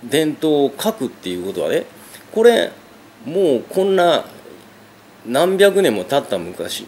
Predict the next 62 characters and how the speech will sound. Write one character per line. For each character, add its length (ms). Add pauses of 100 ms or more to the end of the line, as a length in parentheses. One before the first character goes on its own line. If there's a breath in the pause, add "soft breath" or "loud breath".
(160)
あ、 200
あ 60
の、 360
未 180
来 220
か 120
ら 100
ね、 280
見 120
た 140
ら 120
ね、 200 (400 loud breath)
お 200
経 260
み 140
た 120
い 20
な 60
も 120
ん 40
で 80
す 100
よ。 80 (1120)
そ 80
の、 60 (760 loud breath)
古 200
臭 260
い、 60
昔 360
YouTube 720
み 120
た 140
い 20
な、 180
な 120
ん 60
か、 200 (600 loud breath)
あ 80
っ 40
た 160
ん 60
で 80
す。 160
「う 20
わ、 120
怖 300
っ」 60
み 100
た 100
い 40
な、 60
そ 200
う 40
い 60
う 60
世 120
界 180 (560 loud breath)
な 60
ん 80
で 60
す 100
よ。 60